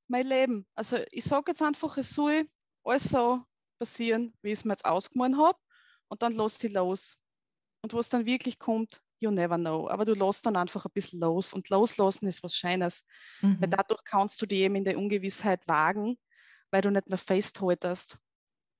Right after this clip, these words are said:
Speaker 2: Und da wären wir wieder bei einem wundervollen Kalenderspruch, „Wer loslässt, hat die Hände frei.“ <laughs>
Speaker 1: Siehst du, es ist ja überall ein Fünkchen Wahrheit drinnen.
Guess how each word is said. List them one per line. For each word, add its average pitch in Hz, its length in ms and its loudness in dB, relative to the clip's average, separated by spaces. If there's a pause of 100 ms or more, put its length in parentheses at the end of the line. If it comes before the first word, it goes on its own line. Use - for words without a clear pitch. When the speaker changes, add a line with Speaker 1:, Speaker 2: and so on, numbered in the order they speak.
(260)
Speaker 2:
Und 185 140 4
da 175 120 4
wären 185 160 4
wir 185 120 2
wieder 208 160 4
bei 208 100 2
einem 185 200 2
wundervollen 202 460 2
Kalenderspruch, 190 720 -4
„Wer 180 80 4
loslässt, 165 520 0
hat 190 200 -2
die 247 100 -2
Hände 208 280 4
frei.“ 180 320 4
<laughs> - 920 -4 (680)
Speaker 1:
Siehst - 400 -4
du, 330 60 6
es - 220 4
ist 294 160 0
ja 285 120 4
überall 339 300 6
ein 302 100 8
Fünkchen 339 580 0
Wahrheit 330 500 4
drinnen. 202 480 0